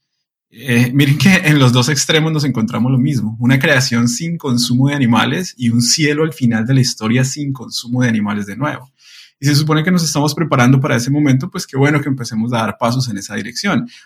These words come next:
Ahora, sí aparece en la Biblia un contexto en el cual Dios,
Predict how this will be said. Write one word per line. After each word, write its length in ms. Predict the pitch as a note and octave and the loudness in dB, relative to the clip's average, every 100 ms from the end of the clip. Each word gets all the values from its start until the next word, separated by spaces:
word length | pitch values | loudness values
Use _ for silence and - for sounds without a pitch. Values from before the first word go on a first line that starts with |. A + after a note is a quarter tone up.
| - | -2
Ahora, 540 | C#3 E3 A#2 F2+ - _ _ | 2 4 4 0 -10 _ _
sí 360 | - - F#3 G#3+ | -14 0 4 4
aparece 500 | C#4+ A#3 E3 D3 F3 | 4 2 2 0 0
en 60 | |
la 100 | F3+ | 0
Biblia 260 | E3 C#3 C3+ | 2 4 4
un 80 | D3+ | 2
contexto 720 | D#3+ D#3 C#3 A#2+ - D3 A#2 | -2 0 0 0 -4 -4 0
en 140 | A#2+ | 2
el 100 | A#2 | 2
cual 380 | A#2+ A#2 A#2 A#2+ - | 0 -2 -2 -6 -6
Dios, 720 | A#2+ C3 C3+ C#3+ - - | 2 4 4 0 -4 -8